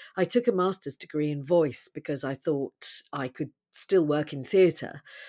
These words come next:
even if I wasn't performing. And coincidentally, as I was writing my dissertation, I met a, a woman on, on,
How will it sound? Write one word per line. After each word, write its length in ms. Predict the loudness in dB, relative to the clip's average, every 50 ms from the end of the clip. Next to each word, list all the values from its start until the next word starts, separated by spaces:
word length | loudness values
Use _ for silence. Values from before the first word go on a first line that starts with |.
| -20 -20 -20 -20 -20 _ -6
even 220 | -4 -2 -2 -2
if 100 | -2 0
I 100 | -2 -2
wasn't 300 | -2 -2 -2 -4 -6 -10
performing. 680 | -12 -12 -4 0 0 2 2 0 -2 -6 -8 -12 -14 -10 -4
And 460 | -2 -2 0 0 0 -2 -2 -2 -2 -4 -4 -6 -10 _ _ _ _ _ _ -6
coincidentally, 1080 | -2 2 2 4 4 2 0 0 0 0 0 0 0 -2 -2 -2 -2 -2 0 0 -2 -2
as 180 | -2 -4 -4
I 80 | -4 -4
was 180 | -4 -4 -4 -2
writing 380 | -2 -2 -2 -4 -6 -6 -6
my 320 | -4 -4 -4 -4 -6 -6 -8 _ _ _ _ _ _ _ -8
dissertation, 880 | -6 -4 -4 -4 -4 -4 -2 -2 -2 -2 -4 -4 -6 -8 -8 -8 -8 -10 -14 -18 -20 -20 -20 _ -4
I 140 | -2 0 2
met 280 | 2 2 0 0 0 0
a, 280 | 2 2 2 0 -2 -2
a 80 | -2
woman 300 | -2 0 0 0 0 -2
on, 160 | -4 -6 -8 -10 -10
on, 380 | -10 -8 -8 -8 -8 -10 -10